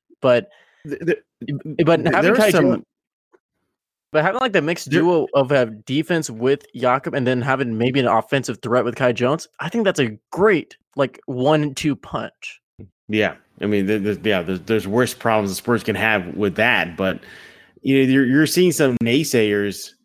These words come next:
Speaker 2: about Kai Jones saying, "Okay, really? A number twelve pick," for this example, who only averaged about six points a game? Ty, your thoughts?
Speaker 1: What I've heard in the most with how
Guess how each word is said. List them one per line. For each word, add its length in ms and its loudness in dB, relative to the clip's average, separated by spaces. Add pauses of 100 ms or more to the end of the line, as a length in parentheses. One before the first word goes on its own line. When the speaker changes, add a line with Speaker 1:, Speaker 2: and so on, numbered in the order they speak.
(360)
Speaker 2:
about 380 0
Kai 200 2
Jones 360 -2
saying, 260 -2
"Okay, 340 0
really? 600 0 (100)
A 120 0
number 360 0 (100)
twelve 340 0
pick," 200 -4
for 100 -6
this 160 -6
example, 520 -6 (180)
who 160 0
only 160 0
averaged 220 0
about 220 -2
six 280 -10
points 380 -6
a 80 -8
game? 580 -10 (720)
Ty, 180 0
your 140 2
thoughts? 440 -4 (640)
Speaker 1:
What 160 0
I've 220 2
heard 200 0
in 80 2
the 80 2
most 600 -2
with 540 -4 (240)
how 200 0